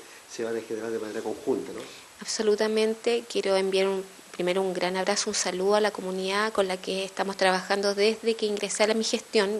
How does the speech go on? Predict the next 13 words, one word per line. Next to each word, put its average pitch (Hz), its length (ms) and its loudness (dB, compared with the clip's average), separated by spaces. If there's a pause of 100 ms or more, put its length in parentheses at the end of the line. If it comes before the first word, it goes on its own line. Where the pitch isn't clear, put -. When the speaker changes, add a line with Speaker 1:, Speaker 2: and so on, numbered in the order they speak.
(160)
Speaker 2:
La 190 100 -4
primera 185 280 2
reunión 190 400 -2
se 196 160 0
realizó 190 640 0 (340)
a 185 100 0
la 190 80 0
semana 196 460 0
en 202 60 -4
que 196 120 -6
yo 196 60 -6
estaba 190 300 -2
trabajando 247 680 0